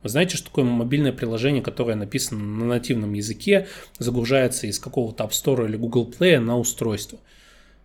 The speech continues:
Теперь ваш вопрос, он относительно к чему? А разве что.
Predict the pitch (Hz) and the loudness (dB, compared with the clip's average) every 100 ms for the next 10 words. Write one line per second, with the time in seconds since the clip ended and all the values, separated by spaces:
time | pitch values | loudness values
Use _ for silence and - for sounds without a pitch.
0 | _ _ _ _ - 135 175 127 127 - | _ _ _ _ -12 0 4 4 2 0
1 | 127 156 151 139 160 156 135 123 135 - | 2 4 2 0 2 2 2 0 -2 -2
2 | 170 131 123 - - 147 135 104 - _ | 0 0 0 -2 2 4 4 0 -8 _
3 | _ _ _ _ - - _ _ - 131 | _ _ _ _ -20 -20 _ _ 4 8
4 | 139 135 123 131 - 135 101 | 10 8 4 0 0 0 0